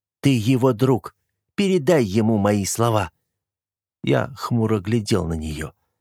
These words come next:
Не могу отрицать, что Оливия была прекрасна даже в этом боевом настрое,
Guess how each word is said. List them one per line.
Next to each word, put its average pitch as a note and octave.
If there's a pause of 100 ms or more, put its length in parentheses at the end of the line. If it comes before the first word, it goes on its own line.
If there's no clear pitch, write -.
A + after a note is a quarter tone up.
(140)
Не E3+
могу F3
отрицать, B2 (220)
что -
Оливия C3
была A#2+
прекрасна A#2+
даже A2
в G#2+
этом G#2+
боевом G#2+
настрое, A2+